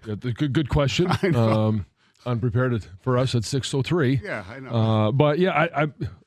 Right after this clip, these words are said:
Speaker 1: who, honestly, who really cares?
Speaker 2: Yeah, exactly.
Speaker 1: Obviously, but it's, it's a little fun thing, little furry
Speaker 2: Yes.
Speaker 1: animal.
Speaker 2: Do you know, John,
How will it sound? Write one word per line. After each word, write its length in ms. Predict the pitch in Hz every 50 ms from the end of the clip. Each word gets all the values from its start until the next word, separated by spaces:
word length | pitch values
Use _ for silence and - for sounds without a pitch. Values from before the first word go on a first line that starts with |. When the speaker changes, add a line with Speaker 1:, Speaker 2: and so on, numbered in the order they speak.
| _ _
Speaker 1:
who, 160 | - 107 - - -
honestly, 340 | 101 98 92 92 - - 90
who 120 | 87 98
really 240 | 92 87 82 80 82
cares? 420 | - - 127 117 95 78 92 113
Speaker 2:
Yeah, 160 | 208 185 127 104
exactly. 220 | 151 - 190 165
Speaker 1:
Obviously, 300 | 123 104 98 104 104 110
but 380 | 123 117 117 139 117 113 113 -
it's, 320 | 139 117 107 92 - -
it's 100 | - - 151
a 40 | 143
little 240 | 127 127 117 113
fun 260 | 101 - 120 107 104 90
thing, 160 | - 113 123 131
little 140 | 123 98
furry 420 | 92 - - - 135 120 107 101 -
Speaker 2:
Yes. 100 | 131 117
Speaker 1:
animal. 320 | 98 107 107 117 131 127 - _ _ _ _ _ _ _ _
Speaker 2:
Do 100 | - 165
you 160 | 190 247 294 302
know, 340 | 262 240 247 277 320 381
John, 500 | - - 135 120 104 87 76 71 73 87